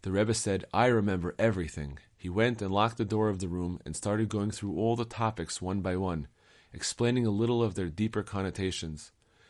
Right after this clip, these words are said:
He spoke to his brother all through the night and into the morning hours. The windows were shuttered,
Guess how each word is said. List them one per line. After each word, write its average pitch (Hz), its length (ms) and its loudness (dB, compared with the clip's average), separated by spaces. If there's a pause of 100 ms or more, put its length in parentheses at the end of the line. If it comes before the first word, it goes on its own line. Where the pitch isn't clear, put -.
(140)
He 101 140 -4
spoke 123 320 2
to 123 100 -2
his 113 160 2
brother 104 300 2
all 113 240 4
through 120 220 -4
the 117 100 0
night 87 360 -2
and 82 140 -4
into 92 220 -4
the 80 100 -2
morning 87 340 0
hours. 82 540 -4 (640)
The 101 100 -2
windows 123 400 4
were 101 80 -2
shuttered, 95 540 2